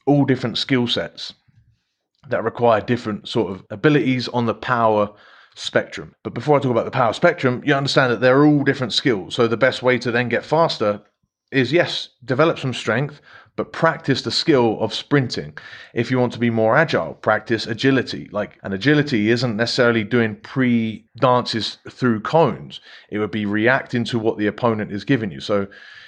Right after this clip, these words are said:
know, you could have the most agile man, but, um, in the world, but if he's not played rugby too much, he might not be able to get through gaps because he's not really sure how to react to those gaps, how to st-, how to fool the opponent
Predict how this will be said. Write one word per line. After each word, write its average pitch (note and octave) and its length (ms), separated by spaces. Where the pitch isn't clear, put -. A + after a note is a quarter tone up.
know, A2 80
you G#2 60
could B2+ 120
have B2 100
the B2 60
most A#2+ 300
agile A#2 340
man, A#2 300
but, G2+ 100
um, G#2 240
in G#2+ 80
the G#2+ 80
world, G#2+ 440
but G#2+ 120
if A#2 80
he's A#2 180
not C3 140
played A2+ 220
rugby C#3 220
too B2 140
much, G2+ 300
he C3+ 160
might A#2+ 240
not G2+ 120
be A#2 100
able G#2 180
to A2+ 120
get G#2 240
through A2 200
gaps G#2+ 340
because G#2 300
he's G2+ 160
not G2+ 180
really G#2+ 380
sure G#2 500
how A2+ 240
to G#2+ 160
react G#2+ 320
to A#2 80
those G2+ 220
gaps, G#2+ 240
how G#2 100
to G2+ 140
st-, - 200
how G2 180
to G2+ 280
fool D3+ 420
the B2+ 120
opponent A#2 560